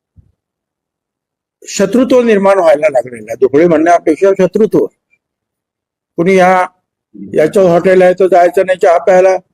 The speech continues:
कुणी त्याचं दुकान आहे तर त्या दुकानात जायचं नाही. एवढंच नाही तर कोणी याचं स्टेटस टाकलं,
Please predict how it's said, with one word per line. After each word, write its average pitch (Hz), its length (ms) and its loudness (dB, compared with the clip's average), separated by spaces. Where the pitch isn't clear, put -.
कुणी 175 180 -2
त्याचं 185 280 0
दुकान 180 400 0
आहे 185 140 2
तर - 220 -14
त्या 175 180 0
दुकानात 175 480 0
जायचं 170 340 0
नाही. 175 200 -4
एवढंच 220 480 2
नाही 185 380 0
तर 214 340 2
कोणी 202 260 0
याचं 165 280 0
स्टेटस 185 440 -2
टाकलं, 185 340 2